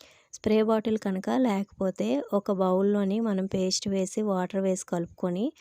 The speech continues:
ఒక స్క్రబ్బర్ తోటి మనం ఈ విధంగా క్లీన్ చేసుకోవచ్చు. ఇక్కడైతే స్ప్రే చేసిన తర్వాత ఒక క్లాత్ తోటి తుడుస్తున్నాను చూడండి. ఒక్కసారి తుడిసిన వెంటనే మనకి స్టవ్ అనేది జిడ్డు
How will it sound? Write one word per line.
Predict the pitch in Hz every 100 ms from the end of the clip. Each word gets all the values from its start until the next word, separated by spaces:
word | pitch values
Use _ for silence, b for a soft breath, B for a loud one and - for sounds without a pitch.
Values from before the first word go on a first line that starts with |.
| B B _
ఒక | 208 214
స్క్రబ్బర్ | - 208 196 185 208
తోటి | 208 196 196
మనం | 190 180 214 277
ఈ | 190 190
విధంగా | 185 180 190 233
క్లీన్ | - 185 185
చేసుకోవచ్చు. | 185 190 - - 170 165 - 196 277 330 _ _ _ B B B B B B _
ఇక్కడైతే | 202 214 208 202 269
స్ప్రే | - 208 196
చేసిన | - 202 202
తర్వాత | 196 190 175 -
ఒక | 226 208
క్లాత్ | 196 196 180 196
తోటి | 214 208 220
తుడుస్తున్నాను | 214 190 190 208 190 185 185
చూడండి. | - 185 180 175 208
ఒక్కసారి | 214 - 190 190 185 202
తుడిసిన | 196 190 202 202
వెంటనే | 185 180 208
మనకి | 196 175 -
స్టవ్ | - 185 175 190
అనేది | 196 185 180 185
జిడ్డు | 180 180 -